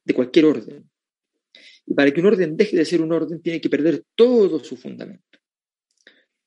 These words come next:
Y en mis investigaciones históricas había detectado que cuando pasaba en ese tipo de, cuando, cuando un orden entraba en cuestión,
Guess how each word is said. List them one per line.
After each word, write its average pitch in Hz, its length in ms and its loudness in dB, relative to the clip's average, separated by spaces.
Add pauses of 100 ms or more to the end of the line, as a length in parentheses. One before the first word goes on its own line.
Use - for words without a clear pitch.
(340)
Y 143 100 4
en 165 80 0
mis 214 120 2
investigaciones 220 680 0
históricas 147 680 -2
había 170 220 -2
detectado 180 640 -4
que 160 140 -4
cuando 120 300 -4
pasaba 233 440 -2
en 190 80 -4
ese 180 180 -4
tipo 180 320 0
de, 170 100 2
cuando, 131 320 -6
cuando 131 200 -4
un 170 60 2
orden 202 240 2
entraba 180 340 -4
en 202 80 -6
cuestión, 180 560 -6